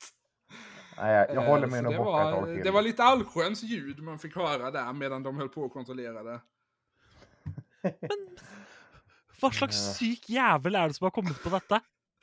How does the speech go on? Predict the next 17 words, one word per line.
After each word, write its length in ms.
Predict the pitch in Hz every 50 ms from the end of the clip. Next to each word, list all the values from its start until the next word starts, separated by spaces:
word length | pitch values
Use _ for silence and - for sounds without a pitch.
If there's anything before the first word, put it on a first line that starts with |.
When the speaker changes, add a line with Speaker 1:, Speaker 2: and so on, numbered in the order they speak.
| _ _ -
Speaker 2:
<laughs> 640 | 226 202 - - 269 254 - - 262 - - -
Ja, 280 | 233 196 - - 208 185
det 80 | 180 165
kan 280 | - - - 170 147
man 140 | 131 135 139
fråga 220 | - - 151 123
Speaker 1:
Ja, 340 | 123 127 127 120 117 117 113 107
Speaker 2:
sig. 100 | 110 - - - - - - _ - -
Speaker 1:
f-, 360 | - - - - - - - -
folktandvård-, 760 | 165 170 160 151 - 151 143 135 151 160 160 160 143 - - - 98 101 92 104 -
f-, 340 | - 151 135 - - - -
folktandvården 800 | 160 151 156 - 139 135 147 147 147 143 127 127 131 127 117 120
i 500 | - - 123 120 117 113 113 107 101 92
Ble-, 300 | 101 98 107 110 107 98 -
i 120 | 107 120
Region 340 | 120 120 120 117 117 110 107
Blekinge, 580 | 104 120 113 113 - - 131 127 127 123 117